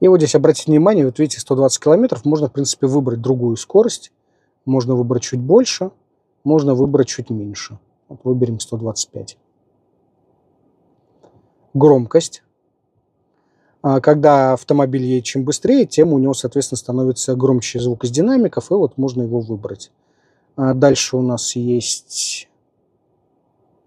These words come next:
а, показывает, сколько осталось до Т О, восемь тысяч восемнадцать километров. Переходим в персонализацию. И вот здесь можно см-, обратить внимание, выбрать,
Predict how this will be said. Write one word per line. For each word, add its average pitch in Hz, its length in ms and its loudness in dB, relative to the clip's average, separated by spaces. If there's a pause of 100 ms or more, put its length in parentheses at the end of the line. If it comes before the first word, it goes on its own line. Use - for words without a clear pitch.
(560)
а, 135 240 4
показывает, 127 540 2
сколько - 300 -2
осталось 123 320 -4
до 127 100 -6
Т 156 120 -2
О, 214 180 4
восемь 127 340 -2
тысяч - 480 -6
восемнадцать 127 760 -4
километров. 131 920 -4 (240)
Переходим 131 760 2 (440)
в - 20 -20
персонализацию. 143 1120 0 (680)
И 233 120 4
вот 185 140 6
здесь 175 260 2
можно 147 720 0
см-, 135 260 -8
обратить 127 440 -6
внимание, 139 400 2
выбрать, 123 600 -2